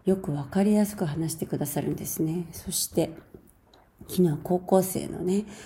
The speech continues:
あの、人がこう、表現活動がしづらいっていう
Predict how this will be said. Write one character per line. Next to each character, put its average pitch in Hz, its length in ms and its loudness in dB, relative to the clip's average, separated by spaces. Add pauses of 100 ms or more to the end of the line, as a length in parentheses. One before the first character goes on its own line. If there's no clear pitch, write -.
(340)
あ 156 160 -2
の、 - 180 -6
人 - 280 -8
が - 220 -10
こ - 320 -6 (640)
う、 165 40 2
表 160 220 2
現 147 60 0
活 160 280 -4
動 127 580 -6
が - 80 -16
し - 200 -6
づ 185 120 6
ら 190 120 8
い - 40 0
っ - 80 -12 (580)
て 165 120 -6
い - 100 -6
う - 40 -10